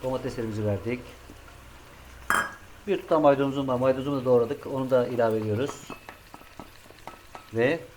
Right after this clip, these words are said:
altın vuruş baharatlar ve tuz. Tuz oranını herkes kendine göre ayarlayabilir.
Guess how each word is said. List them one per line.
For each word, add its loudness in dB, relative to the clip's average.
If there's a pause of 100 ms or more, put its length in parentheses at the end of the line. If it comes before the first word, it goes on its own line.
(720)
altın 2
vuruş -4 (760)
baharatlar 0 (100)
ve -6
tuz. -8 (440)
Tuz 0
oranını 6
herkes 2
kendine 2
göre 2
ayarlayabilir. 0